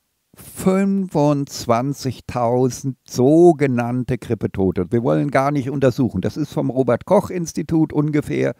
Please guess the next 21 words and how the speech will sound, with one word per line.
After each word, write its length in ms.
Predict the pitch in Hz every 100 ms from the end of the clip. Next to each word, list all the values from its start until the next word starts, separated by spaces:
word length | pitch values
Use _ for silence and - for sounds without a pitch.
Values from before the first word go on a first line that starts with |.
| _ _ _ _ _ _ -
fünfundzwanzigtausend 1600 | - 196 95 185 90 - 135 135 139 131 - 139 110 110 101 104
Grippetote 680 | - 165 160 147 135 135 127
innerhalb 580 | 113 120 117 101 104 101
von 180 | 104 95
drei, 260 | 95 104
vier 180 | - 110
Monaten, 440 | 104 113 110 -
so 260 | 104 110 104
wie 140 | 113 104
jetzt 380 | 104 - -
im, 160 | - 107
im, 200 | - 107
im, 200 | - 110
in 240 | - 110 101
diesem 380 | 120 101 110 -
letzten 580 | 120 104 - - 104 87
Winter, 300 | 101 95 87
die, 260 | 95 98
eh 120 | 110 104
gleiche 520 | 98 87 90 - -
Zeit. 500 | - 76 65 -